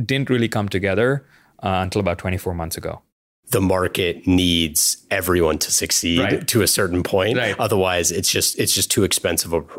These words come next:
Speaker 2: of a problem to
Speaker 1: Right.
Speaker 2: bring to,
Speaker 1: Right.
Speaker 2: like, you know, do that sort of stuff. So that's why
Speaker 1: Basically, I think with A R and V R, we're,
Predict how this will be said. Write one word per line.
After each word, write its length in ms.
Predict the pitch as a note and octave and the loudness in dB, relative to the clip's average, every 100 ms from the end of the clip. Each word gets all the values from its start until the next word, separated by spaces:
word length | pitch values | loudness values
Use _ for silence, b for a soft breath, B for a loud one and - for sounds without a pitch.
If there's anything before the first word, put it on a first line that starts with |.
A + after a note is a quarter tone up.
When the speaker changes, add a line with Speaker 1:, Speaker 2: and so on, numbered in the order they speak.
| - | -6
Speaker 2:
of 140 | F#2+ E2+ | -2 -2
a 80 | |
problem 600 | - F2+ D#2+ D#2 D#2 D2+ D2+ | -2 0 0 2 0 0 -4
to 160 | - | -2
Speaker 1:
Right. 100 | G2+ | 0
Speaker 2:
bring 340 | E2 D#2+ D#2 D#2 B - | 2 2 0 -4 B -4
to, 120 | - | -2
Speaker 1:
Right. 200 | D#2+ E2 | -2 -2
Speaker 2:
like, 80 | - | -4
you 100 | F2+ | 0
know, 140 | D2+ | 0
do 140 | D2 D2 | 0 -4
that 120 | D2 | -6
sort 200 | - - | -8 -8
of 20 | |
stuff. 220 | - - | -8 -8
So 100 | - | -8
that's 100 | D#2+ | -2
why 100 | D#3+ | 0
Speaker 1:
Basically, 300 | E3+ G3 E3+ | 2 2 0
I 60 | C#3+ | 0
think 180 | E3+ D3 | 0 2
with 160 | C3 | 2
A 120 | A2+ | 2
R 120 | A#2+ A#2+ | 2 2
and 80 | |
V 120 | A2+ A2 | 0 0
R, 180 | G#2+ | 0
we're, 240 | G#2 A2 | 0 -2